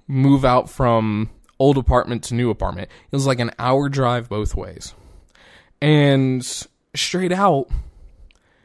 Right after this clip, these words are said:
we were supposed to get a letter of, "Hey, do you wanna renew or not?" We have not gotten that letter.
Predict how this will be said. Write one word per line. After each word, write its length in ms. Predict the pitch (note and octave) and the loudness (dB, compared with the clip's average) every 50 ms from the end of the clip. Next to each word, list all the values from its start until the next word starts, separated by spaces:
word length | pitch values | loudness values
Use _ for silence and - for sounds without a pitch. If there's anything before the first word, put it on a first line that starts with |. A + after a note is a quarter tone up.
| _ _ _ _ _ _ _ - | _ _ _ _ _ _ _ -8
we 540 | B2+ C#3+ G3 A3+ A#3+ A#3 A3+ G3 D#3 C3 | -2 0 0 2 2 2 2 0 0 -2
were 240 | - - D3+ D3 D#3 | -2 0 0 2 2
supposed 400 | D3 - - E3+ F3+ F#3 - - | 2 0 0 0 0 0 0 -2
to 80 | - D3+ | -2 -4
get 360 | C#3 C#3 D3+ F3+ F#3+ F3+ - - | -2 -4 -4 -2 -4 -4 -4 -4
a 60 | C3+ | -4
letter 540 | C3 C3 C#3 E3 A3+ B3+ A3 E3+ C3+ B2 G#2+ - - | -2 -2 0 0 0 0 2 2 2 2 0 -2 -2
of, 360 | - C3 C3 C3 C3 B2 B2 | -2 0 2 2 0 0 0
"Hey, 240 | - - A3 D#4 B3 | -2 -2 -2 -2 -4
do 80 | D#3 A#2+ | -4 -4
you 160 | A2+ A2 A2 | -4 -4 -2
wanna 240 | A2+ A2+ A#2 B2+ C#3+ | -2 -2 0 0 0
renew 280 | D#3+ F3 G3 B3 D#4+ | 0 0 0 0 0
or 140 | D#4+ G3 D3 | 0 0 0
not?" 320 | G#2+ D2+ A#1 G1+ G1+ - _ _ _ - - _ - - _ | -2 -4 -6 -10 -12 -18 _ _ _ -20 -20 _ -20 -20 _
We 100 | - C#3+ | -6 -2
have 160 | F#3+ C#4 C4+ A#3 | -2 0 2 2
not 300 | A3 A3 A3 A3+ G#3+ G#3+ | 4 2 2 0 -2 -4
gotten 320 | F3 G3 G3 - C#3+ D3 | -4 -4 -4 -2 -2 -2
that 200 | C#3+ B2+ - - | -2 -2 -6 -8
letter. 380 | A#2+ C3 D3 - - - - | -10 -8 -8 -8 -10 -12 -18